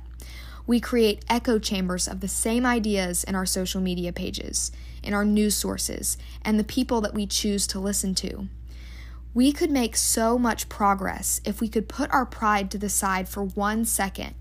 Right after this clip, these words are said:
and simply listen to each other. Before I close, I want to mention that if you have any requests for topics or any questions that I can address in the beginning of the next episode,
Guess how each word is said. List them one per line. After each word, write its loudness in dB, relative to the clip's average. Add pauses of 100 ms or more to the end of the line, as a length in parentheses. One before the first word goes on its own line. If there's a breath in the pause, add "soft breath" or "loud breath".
and -2
simply 2
listen -2
to 0
each -8
other. -10 (1400 soft breath)
Before 2
I 2
close, 0 (380)
I 6
want 4
to -2
mention 2
that 2
if -4
you -2
have -2
any 2
requests -2
for -6
topics -2
or -2
any -2
questions 0
that -2
I 0
can -6
address -2
in -6
the -2
beginning 0
of -2
the -2
next -2
episode, -2